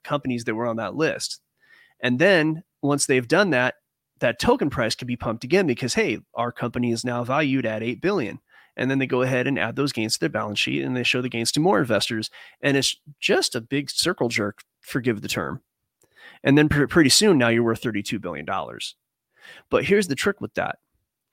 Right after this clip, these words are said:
In order to do that, you have to have a lot of capital. And you, anybody who, you know, BlackRock, those big names, they know what this is.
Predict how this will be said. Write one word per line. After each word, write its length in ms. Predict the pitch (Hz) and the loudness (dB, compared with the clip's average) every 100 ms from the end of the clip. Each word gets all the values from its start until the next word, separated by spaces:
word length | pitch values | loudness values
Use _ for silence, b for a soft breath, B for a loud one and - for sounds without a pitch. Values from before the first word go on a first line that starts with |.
| b b b _ | b b b _
In 160 | 139 131 | 0 2
order 220 | 165 180 | 4 2
to 160 | 160 135 | 0 -6
do 220 | 151 190 | -4 0
that, 280 | 117 104 - _ | 0 0 -4 _
you 180 | 135 180 | -4 -2
have 120 | 175 | 0
to 80 | - | 0
have 80 | 117 | -4
a 40 | |
lot 480 | 107 117 156 147 123 | -2 2 6 6 4
of 60 | 117 | 2
capital. 580 | 156 151 - - - - _ _ _ _ _ _ _ _ _ _ b b - | 2 2 0 -8 -10 -20 _ _ _ _ _ _ _ _ _ _ b b 0
And 580 | 135 135 135 131 127 - | 2 4 2 0 -2 -6
you, 440 | - 135 135 127 123 107 - _ _ _ _ | -10 -10 -8 -10 -14 -18 -20 _ _ _ _
anybody 800 | 185 226 226 147 120 117 113 113 _ _ _ _ _ _ _ _ _ _ _ _ - | 6 6 4 2 2 2 -2 -8 _ _ _ _ _ _ _ _ _ _ _ _ -12
who, 380 | 117 151 143 123 | -4 0 0 2
you 120 | 151 | 2
know, 120 | 117 | 0
BlackRock, 760 | 107 123 123 131 120 117 117 - | -2 -4 -2 -2 0 2 0 0
those 160 | 135 | -2
big 160 | 117 131 | 0 -4
names, 380 | 120 120 123 - _ _ _ | -2 -4 -6 -10 _ _ _
they 160 | 117 131 | -6 0
know 140 | 202 | 0
what 160 | 131 - | 0 -4
this 200 | 80 - | -8 -6
is. 300 | 62 - | -6 -8